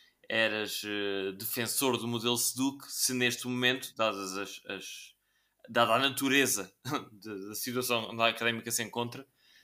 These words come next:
se já és sim a favor de uma sad e, eh, naturalmente, isto é um comentário pessoal,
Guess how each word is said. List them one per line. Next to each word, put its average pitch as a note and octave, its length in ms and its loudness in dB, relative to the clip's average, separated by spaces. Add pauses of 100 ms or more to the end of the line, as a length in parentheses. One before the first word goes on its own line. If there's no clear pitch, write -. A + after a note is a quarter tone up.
se - 240 2
já A#2 160 2
és A#2+ 300 8
sim B2+ 340 2
a A#2+ 60 2
favor B2+ 580 0 (680)
de A#2+ 180 -2
uma B2+ 200 4
sad C#3 460 6 (640)
e, C#3 440 2
eh, A#2 260 0
naturalmente, B2+ 960 4
isto A#2+ 180 0
é B2 40 4
um A#2+ 80 0
comentário A#2 500 0
pessoal, A#2 640 2